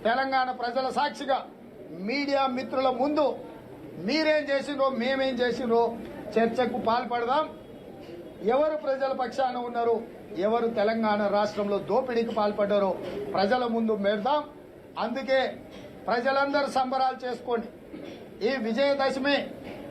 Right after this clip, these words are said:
రాబోయే క్రిస్మస్ పండుగ మన జీవితాలలో వెలుగులు నింపబోతుంది. సోనియమ్మ రాజ్యం, ఇందిరమ్మ రాజ్యం తెలంగాణలో రాబోతుంది.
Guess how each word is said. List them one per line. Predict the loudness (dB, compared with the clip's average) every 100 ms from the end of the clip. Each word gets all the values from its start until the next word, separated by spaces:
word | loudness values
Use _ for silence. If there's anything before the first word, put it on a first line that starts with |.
| 0
రాబోయే | 2 2 2 2 0
క్రిస్మస్ | -2 -4 -4 -2 -2 0
పండుగ | -2 2 2 0 -4 -18 -20 -20 -14
మన | -6 -4
జీవితాలలో | -4 -4 -6 -2 0 0 0 0
వెలుగులు | 0 0 0 0 0
నింపబోతుంది. | 0 0 0 2 2 0 2 2 2 -8 -14 -14 -14 -12 0
సోనియమ్మ | 2 4 4 2 2
రాజ్యం, | 2 0 -2 -6 -4
ఇందిరమ్మ | -4 0 0 2 2
రాజ్యం | 2 2 -4 -2
తెలంగాణలో | -2 0 0 0 2
రాబోతుంది. | 2 2 2 0 0 2 2 2